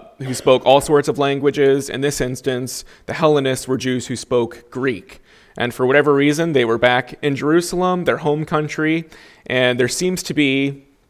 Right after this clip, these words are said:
uh, like, a neglect that has happened particularly to the widows who were these Greek-speaking Jews. Now,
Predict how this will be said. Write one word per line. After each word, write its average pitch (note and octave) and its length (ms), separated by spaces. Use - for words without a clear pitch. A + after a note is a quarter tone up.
uh, B2+ 180
like, C3+ 200
a C3+ 60
neglect C#3+ 520
that C3 120
has C3 220
happened C3 440
particularly B2 1080
to C3+ 180
the A#2 380
widows B2+ 680
who C3 100
were B2 100
these A#2 180
Greek-speaking A#2+ 720
Jews. - 600
Now, B2 480